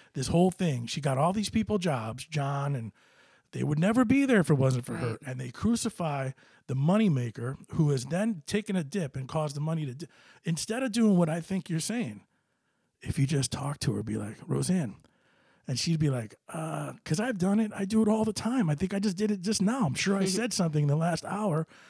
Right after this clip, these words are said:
Speaker 1: that could be used." Be like, "See, he doesn't like that. He doesn't." But instead of going, we, we must say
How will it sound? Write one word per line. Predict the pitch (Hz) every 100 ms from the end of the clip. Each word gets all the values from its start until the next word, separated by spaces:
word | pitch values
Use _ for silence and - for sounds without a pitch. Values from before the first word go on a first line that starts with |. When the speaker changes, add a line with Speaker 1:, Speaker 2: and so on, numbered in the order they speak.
| - _
Speaker 1:
that | 160 165
could | - 165
be | 185
used." | 170 240 214 131
Be | 131
like, | 104
"See, | -
he | 107 120
doesn't | 107 104 98
like | 98 -
that. | - 85 - _ _ _ _ _ _
He | - 127
doesn't." | 110 104 113 - - - - - -
But | 160
instead | 160 - 220
of | 190
going, | 175 151 135 113 - _ _ _ _ _ _ - -
we, | 220 -
we | 208
must | 285 262 -
say | - 180 160 123 120